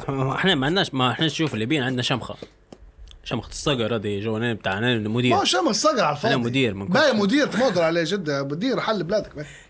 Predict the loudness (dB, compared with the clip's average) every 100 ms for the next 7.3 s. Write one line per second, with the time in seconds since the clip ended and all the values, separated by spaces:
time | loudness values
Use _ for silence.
0 | _ 2 4 4 2 2 0 -2 -8 _
1 | -20 -20 -20 _ -20 -20 _ -2 2 2
2 | 0 0 0 0 -4 -8 -18 -14 -6 -4
3 | -4 -6 -10 -2 0 0 -2 -2 0 2
4 | 2 0 -4 -6 -4 -4 -4 -6 -4 -2
5 | 2 2 4 2 2 2 2 2 2 0
6 | 0 2 2 2 4 4 2 0 -2 -4
7 | -6 -12